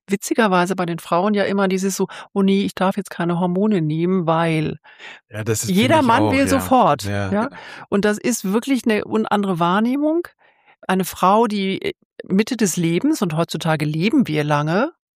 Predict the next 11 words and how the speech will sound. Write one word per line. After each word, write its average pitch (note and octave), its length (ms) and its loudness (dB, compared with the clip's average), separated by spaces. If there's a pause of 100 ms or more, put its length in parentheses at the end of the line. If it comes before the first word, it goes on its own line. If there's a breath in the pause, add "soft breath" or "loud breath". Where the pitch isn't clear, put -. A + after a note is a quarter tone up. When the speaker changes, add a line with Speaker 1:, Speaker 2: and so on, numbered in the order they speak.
(220)
Speaker 1:
durchschnittliche F#3 640 0
Lebensalter E3+ 560 2
der E3+ 120 2
Erwartung E3+ 480 0
der E3 100 -2
Frau G3+ 440 0
in F#3+ 140 -2
der E3 120 0
Schweiz D#3+ 420 -6
achtundachtzig - 720 -4
Jahre. D#3 360 2